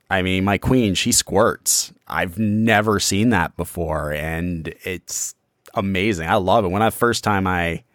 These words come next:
made her <laughs> squirt, I, I was so happy with myself. I was like, "Oh my God."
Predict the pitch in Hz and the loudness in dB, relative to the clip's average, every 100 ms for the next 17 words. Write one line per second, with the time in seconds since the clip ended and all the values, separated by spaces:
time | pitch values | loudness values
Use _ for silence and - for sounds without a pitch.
0 | _ _ - 107 107 101 - - 143 135 | _ _ -4 -2 -2 -2 -2 0 0 0
1 | 127 120 - - - - 139 131 226 247 | 0 -4 -4 -14 -14 -8 -8 -6 -10 -10
2 | 254 220 _ - 123 135 143 131 - - | -8 -10 _ -4 2 4 4 0 -2 0
3 | 135 127 123 107 107 123 117 110 107 101 | 2 4 2 0 -4 -4 -4 -4 -6 -8
4 | 101 110 101 104 113 117 131 147 165 180 | -6 -4 -2 -2 -2 0 2 4 4 4
5 | 175 165 156 147 131 165 180 170 160 156 | 4 4 2 2 2 4 4 4 4 4
6 | 151 147 139 | 2 0 -2